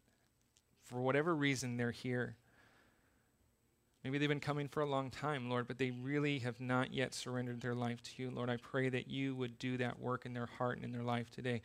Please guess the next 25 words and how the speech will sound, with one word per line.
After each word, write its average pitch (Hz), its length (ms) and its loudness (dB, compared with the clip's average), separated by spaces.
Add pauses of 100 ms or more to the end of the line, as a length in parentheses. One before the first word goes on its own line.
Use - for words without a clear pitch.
(280)
And 127 160 2
Lord, 127 300 4 (220)
as 127 200 4
your 127 120 0
word 127 340 2
instructs 127 640 -2
us, 123 240 -2
Lord, 127 220 0
that 120 160 -2
they 127 100 2
would 127 160 0
make 135 200 0
confession 139 580 -4
with 131 140 -4
their 135 100 -2
mouth, 120 260 2 (420)
that 127 180 4
they 135 100 4
would 127 220 -2
believe 131 400 0
in 135 100 -2
their 123 140 2
heart. 127 320 2
Really, 156 240 4
it's, - 260 0